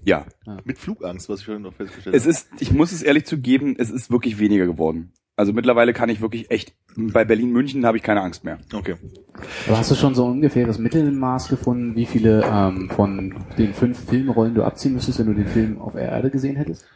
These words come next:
Speaker 1: Äh, alle fünf. <laughs> Ich hab so Filme, ich hab dann so im Flugzeug Filme geguckt, bei denen ich geweint habe im Flugzeug, und zwar, äh, die Minions. <laughs> Oder, äh, hier, dieser andere Film mit den Minions, äh, Despicable Me, oder wie der heißt, Unverbesserliches Ich oder so.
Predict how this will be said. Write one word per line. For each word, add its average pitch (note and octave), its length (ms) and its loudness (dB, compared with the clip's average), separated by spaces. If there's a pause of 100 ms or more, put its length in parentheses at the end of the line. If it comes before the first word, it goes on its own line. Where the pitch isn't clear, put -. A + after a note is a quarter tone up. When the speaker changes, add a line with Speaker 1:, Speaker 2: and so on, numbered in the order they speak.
(140)
Speaker 1:
Äh, G2+ 340 6
alle B2+ 160 4
fünf. A#2 320 -4
<laughs> C#3+ 100 2 (540)
Ich - 140 2
hab B2 120 2
so C#3 100 2
Filme, D#3+ 340 4
ich C#3 180 0
hab B2 120 2
dann C#3 140 2
so C3 80 2
im B2 60 2
Flugzeug C#3 380 -2
Filme C#3+ 260 0
geguckt, C3 460 -8
bei A#2+ 100 2
denen A#2+ 140 -2
ich A#2+ 180 -8
geweint A2+ 380 0
habe B2 420 0 (140)
im C3+ 100 2
Flugzeug, - 500 0
und A2 80 -4
zwar, A2+ 360 2
äh, G#2+ 440 2
die A2 60 -2
Minions. A2 520 0 (420)
<laughs> G3 100 4 (840)
Oder, C3 840 4
äh, B2 60 2
hier, C#3 160 4
dieser B2+ 220 0
andere E3 220 2
Film C3 200 0
mit B2 100 -2
den B2 120 -2
Minions, A2+ 360 -2
äh, B2 260 0
Despicable B2+ 960 2
Me, B2+ 320 -2
oder G#2 160 4
wie G2+ 40 -6
der G#2 120 2
heißt, G#2 340 -2 (220)
Unverbesserliches B2+ 640 2
Ich B2 160 -6
oder G2+ 160 0
so. F2+ 180 -2